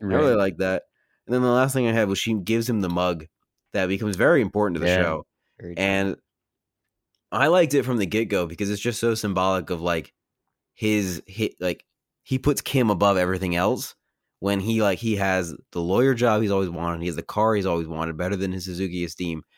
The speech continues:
Speaker 1: and then he destroys the car so that he can put his cup in the cup holder. I love it.
Speaker 2: Yeah, that was a great scene as well.
Speaker 1: I fucking
Speaker 2: Uh,
Speaker 1: love it.
Speaker 2: yeah, little moments like that, and that's a,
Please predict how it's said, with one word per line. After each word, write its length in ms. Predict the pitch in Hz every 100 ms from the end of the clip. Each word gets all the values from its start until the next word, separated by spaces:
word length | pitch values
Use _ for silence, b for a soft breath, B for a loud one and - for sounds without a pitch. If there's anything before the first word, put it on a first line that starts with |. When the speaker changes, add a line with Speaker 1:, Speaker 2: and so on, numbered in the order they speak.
| _
Speaker 1:
and 80 | 101
then 60 | 104
he 60 | 110
destroys 520 | 110 - 117 120 101
the 80 | 95
car 300 | 98 92 85
so 120 | 95
that 80 | 87
he 80 | 90
can 140 | 87
put 200 | - 95
his 120 | 90
cup 300 | - 95 -
in 80 | 78
the 60 | 73
cup 220 | 78 -
holder. 360 | 67 62 67 - _ _ _ _ _ _ _ _ _ _
I 60 | 85
love 240 | 85 80
it. 120 | 60 - _ _
Speaker 2:
Yeah, 140 | - -
that 80 | 90
was 100 | 90
a 40 |
great 180 | 90 82
scene 140 | 90
as 100 | 85
well. 220 | 85 82 _ _ _
Speaker 1:
I 80 | 90
fucking 260 | 107 95 80
Speaker 2:
Uh, 20 |
Speaker 1:
love 160 | 69
it. 80 | 67 _ _ _ _ _ _ _ _
Speaker 2:
yeah, 240 | 127 143 127
little 240 | 101 104
moments 320 | 104 101 101 98
like 160 | 90
that, 400 | 98 98 95 101 - _ _ _ _ _ _
and 80 | -
that's 180 | 120 117
a, 440 | 110 101 95 90